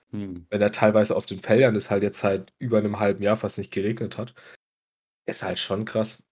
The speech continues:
Speaker 2: Und da werden wir auch in Deutschland irgendwann dahin kommen zu sagen, da müssen wir auf ein paar Dinge verzichten. Und ich sag mal, wenn's jetzt, äh, auf, auf Böllern verzichten ist, um sowas Cooles mal zu sehen, wirklich bei so einem Fest, dann,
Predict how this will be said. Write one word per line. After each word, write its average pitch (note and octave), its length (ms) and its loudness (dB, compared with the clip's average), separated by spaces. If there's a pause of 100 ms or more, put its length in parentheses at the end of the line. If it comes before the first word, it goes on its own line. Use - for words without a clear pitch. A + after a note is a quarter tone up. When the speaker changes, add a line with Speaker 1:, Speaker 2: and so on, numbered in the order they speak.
(400)
Speaker 2:
Und G2 120 -18
da G2 80 -4
werden G#2 240 4
wir G#2 160 2
auch A2+ 220 2
in G#2+ 140 -8
Deutschland G#2+ 400 2
irgendwann G#2+ 300 0
dahin G#2 240 0
kommen A2 220 -2
zu G#2+ 100 -8
sagen, G#2+ 300 0
da G#2 80 -4
müssen G#2 200 -4
wir G#2 60 4
auf G2+ 60 -2
ein G2+ 80 -10
paar G#2 180 -2
Dinge G#2 200 -4
verzichten. B2+ 680 -2 (580)
Und - 160 -12
ich F#2 80 -8
sag F#2 220 -2
mal, G2 140 2
wenn's G2 200 -2
jetzt, - 320 -6
äh, F#2+ 300 -2 (480)
auf, - 260 -6
auf - 120 -10
Böllern G#2 280 4
verzichten G#2+ 500 -4
ist, G2 120 -4
um A2 120 -4
sowas A#2+ 380 4
Cooles D#3 380 -2
mal A#2+ 120 2
zu A#2 140 -6
sehen, A#2+ 300 0
wirklich A#2+ 260 -4
bei A2 80 0
so G#2+ 160 -6
einem G2+ 140 -8
Fest, - 340 -10
dann, F#2+ 240 -8